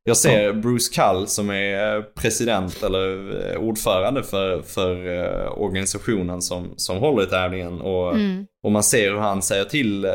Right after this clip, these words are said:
Speaker 1: till Kyle Douglas där att, eh, "Nu får du dra ut dina pilar och, eh, och, eh, och ta ner din tavla så ska vi skjuta,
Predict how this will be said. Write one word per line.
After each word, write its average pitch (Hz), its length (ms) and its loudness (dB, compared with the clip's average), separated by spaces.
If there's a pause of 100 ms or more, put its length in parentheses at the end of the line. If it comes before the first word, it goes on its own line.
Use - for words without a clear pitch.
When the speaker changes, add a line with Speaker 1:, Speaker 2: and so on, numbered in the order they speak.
(240)
Speaker 1:
till 101 340 0
Kyle 95 280 0
Douglas 95 400 -4
där 87 240 -2
att, - 360 -6
eh, 98 60 -2 (260)
"Nu 123 120 0
får 127 120 -4
du 127 60 0
dra 120 140 2
ut 110 120 0
dina 101 160 0
pilar 98 460 -2
och, 87 440 -6
eh, - 220 -4 (720)
och, 87 360 0
eh, 95 1200 -6 (100)
och 101 140 -2
ta 101 80 2
ner 98 180 2
din 90 100 -2
tavla 101 380 0
så 95 140 -2
ska 101 140 -2
vi 92 120 0
skjuta, 90 560 -2